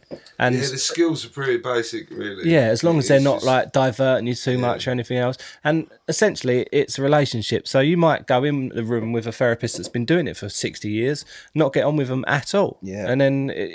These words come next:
Speaker 1: it's just, it's different every time.
Speaker 3: And it can be so off-putting. Like, the, the guy I went to last year, I think we did six sessions.
Speaker 2: Yeah, you said you, you
Speaker 3: Oh,
Speaker 2: said earlier,
Speaker 3: man,
Speaker 2: didn't
Speaker 3: I
Speaker 2: you?
Speaker 3: really just did not like him.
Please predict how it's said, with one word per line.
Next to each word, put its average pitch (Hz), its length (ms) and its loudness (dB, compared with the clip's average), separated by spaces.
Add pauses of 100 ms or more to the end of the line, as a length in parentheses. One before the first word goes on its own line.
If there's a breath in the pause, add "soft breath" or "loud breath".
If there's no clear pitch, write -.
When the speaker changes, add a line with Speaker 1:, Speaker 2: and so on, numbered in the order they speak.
Speaker 1:
it's 120 160 -8
just, - 360 -4
it's 135 360 -4
different 143 320 0
every 120 180 -2
time. 135 340 -4
Speaker 3:
And 160 200 -2
it - 20 -8
can 175 80 -8
be 165 80 -2
so 165 240 -2
off-putting. 113 600 -2
Like, 101 340 -4 (140)
the, 113 340 -2
the 117 160 -14
guy 135 380 0
I 127 60 0
went 110 280 -2
to 104 560 -4
last 98 500 -2
year, 90 560 -4
I 85 80 -16
think 107 120 -6
we 110 60 -4
did 107 140 -6
six - 300 -4
sessions. 87 540 -6
Speaker 2:
Yeah, 120 140 0
you 113 180 -4
said - 360 -6
you, 110 100 -12 (600)
you 107 100 -6
Speaker 3:
Oh, 110 180 2
Speaker 2:
said 110 140 2
earlier, 107 280 2
Speaker 3:
man, 104 240 0
Speaker 2:
didn't 95 140 -4
Speaker 3:
I 113 40 -2
Speaker 2:
you? 117 100 -2
Speaker 3:
really 123 520 2
just 101 280 -8 (260)
did 113 260 2
not 107 300 -2
like 98 340 -2
him. 98 300 -8